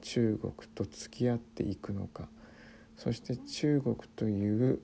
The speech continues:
その国の考え方、中国政府の隠したい情報に対しての対応、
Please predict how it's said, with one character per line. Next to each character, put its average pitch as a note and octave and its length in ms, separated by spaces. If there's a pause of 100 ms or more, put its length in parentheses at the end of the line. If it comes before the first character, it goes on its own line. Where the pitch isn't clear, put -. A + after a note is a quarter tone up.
(160)
そ - 200
の G2+ 160
国 G#2 480 (720)
の A2+ 80
考 F#2+ 320
え F#2 140
方、 - 380 (680)
中 C3+ 180
国 C3 140
政 C3 360
府 - 80
の G2 160
隠 - 320
し C3+ 140
た D#3+ 180
い G2+ 120
情 G#2 200
報 G#2 160
に G#2 140
対 G2+ 240
し - 80
て - 140
の F#2 120
対 G2+ 360
応、 F#2 180